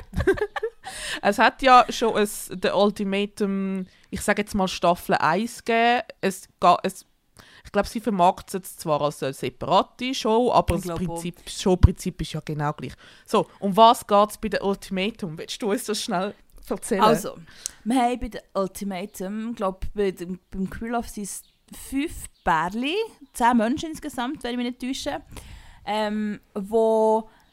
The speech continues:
Speaker 2: es ein Partner davon ein Ultimatum stellt, im Sinn von, «Hey, nach dieser Reality-Show tun wir entweder heiraten oder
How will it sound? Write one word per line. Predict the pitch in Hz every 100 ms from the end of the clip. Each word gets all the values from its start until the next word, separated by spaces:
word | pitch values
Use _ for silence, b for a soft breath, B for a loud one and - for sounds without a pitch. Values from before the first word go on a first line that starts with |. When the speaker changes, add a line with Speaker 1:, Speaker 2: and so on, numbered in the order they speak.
| b b _ _ _ _ _ _ _
Speaker 2:
es | 180 202 - - _
ein | - 233 285
Partner | 247 240 - 233
davon | 214 - 196 190 185 190 - - -
ein | 202 -
Ultimatum | 185 190 190 220 254 233
stellt, | - 214 214 214 -
im | 190 190
Sinn | 202 196
von, | 190 175 180
«Hey, | 196 240
nach | 233 226
dieser | 226 214
Reality-Show | 202 190 196 196 180 185 185
tun | 190 180
wir | 185
entweder | 185 185 -
heiraten | 214 202 208 - 208 196
oder | 165 165 175 165